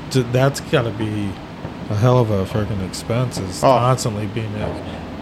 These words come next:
Speaker 1: you know, lawsuits thrown at you for what you say. Like, I mean, look what they did to, uh, what was the one guy, sounds crazy, um, Alex Jones.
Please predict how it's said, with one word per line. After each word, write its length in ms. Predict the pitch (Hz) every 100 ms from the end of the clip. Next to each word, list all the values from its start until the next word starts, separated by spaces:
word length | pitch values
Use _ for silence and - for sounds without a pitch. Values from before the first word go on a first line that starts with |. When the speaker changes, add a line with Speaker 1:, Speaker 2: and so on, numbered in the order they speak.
| - - -
Speaker 1:
you 160 | 190 139
know, 120 | 120
lawsuits 580 | 120 123 127 - 123 -
thrown 240 | 127 117
at 140 | 113 110
you 80 | 113
for 160 | 120
what 200 | 117 107
you 60 | 104
say. 320 | - 120 117 -
Like, 180 | 139 123
I 340 | - - -
mean, 100 | 123
look 140 | 127 123
what 100 | 127
they 120 | 127
did 260 | 127 131 -
to, 280 | 127 120
uh, 300 | 117 113 101 92 - - - - - - - - - -
what 140 | 143
was 160 | 135 120
the 120 | 135
one 240 | 120 123 120
guy, 400 | 123 120 117 113
sounds 380 | - 123 113 110
crazy, 540 | 123 113 104 107 107
um, 320 | 101 98 95 92 90 - - - - - - - -
Alex 340 | 123 131 123 -
Jones. 580 | 139 123 113 98 -